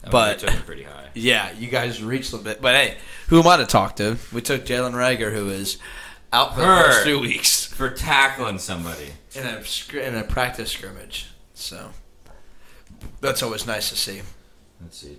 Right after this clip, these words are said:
Speaker 1: twenty nineteen draft, where the Jags picked.
Speaker 2: F-,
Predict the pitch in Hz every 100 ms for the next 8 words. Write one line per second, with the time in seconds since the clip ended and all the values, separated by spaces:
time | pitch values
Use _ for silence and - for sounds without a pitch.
0 | - 87 85 80 78 78 73 73 71 71
1 | 73 73 73 73 69 71 - - 82 _
2 | _ _ _ _ _ _ _ _ _ _
3 | _ _ _ _ _ _ _ _ _ _
4 | _ - _ _ - - -